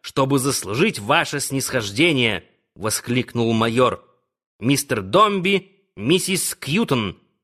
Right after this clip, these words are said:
Леди в кресле любезно улыбнулась. "Мистер Домби,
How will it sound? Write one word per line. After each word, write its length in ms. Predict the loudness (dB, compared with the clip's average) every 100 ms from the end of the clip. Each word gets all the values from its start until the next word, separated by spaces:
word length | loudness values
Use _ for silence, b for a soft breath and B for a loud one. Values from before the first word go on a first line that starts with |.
| _ _ -14
Леди 460 | -6 -2 0 0
в 120 | -6 -6
кресле 720 | -4 -2 -2 0 0 0 -4 _ -12
любезно 600 | -8 -4 0 0 0 -2 -2
улыбнулась. 840 | -4 -2 0 2 2 0 -4 -6 -10 _ _ _ _ _ _ -10
"Мистер 420 | -4 -2 -2 -2
Домби, 840 | 0 2 2 4 2 0 _ _